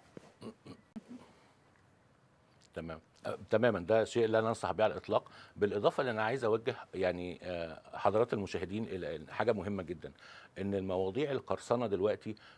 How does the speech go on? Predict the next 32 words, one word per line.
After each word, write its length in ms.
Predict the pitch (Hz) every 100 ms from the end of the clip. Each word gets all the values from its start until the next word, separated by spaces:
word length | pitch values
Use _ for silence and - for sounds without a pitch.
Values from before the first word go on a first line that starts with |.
| -
ما 80 |
بقتش 480 | 90 92 123 - - -
عملية 500 | 87 90 98 107 113
بتستهدفك 840 | 85 101 98 - 90 85 - - 107
أنت 200 | 107 78
أو 180 | 65
ما 100 | 92
بتوصلهاش 800 | 90 85 85 90 95 92 117 120
بإن 380 | - 90 90 90
هي، 320 | 90 107 107 101 - - -
إنها 300 | 95 117 123 - - -
هو 120 | 107
هيسرق 440 | 107 123 147 117 -
إيه 100 | 113
من 140 | 113
عندي 360 | 92 101 98 87
أنا 120 | 90
بس، 280 | 78 76 - _
أوكي؟ 260 | - - 117 - -
لا، 160 | 127 117
هو 140 | 120
ممكن 300 | 131 - 117
يستخدم 500 | 104 - 139 120 104
الهاتف 320 | 90 113 120
بتاعك، 420 | 95 90 95 85 - -
خصوصا 360 | - 101 120 117
وأنت، 400 | 98 113 - 92 - - - -
آه، 380 | 90 87 87
بتشتغل 560 | 85 95 104 - 113 104
عن 200 | 82 87
بعد 160 | 92 98
دلوقتي، 500 | 87 82 85 -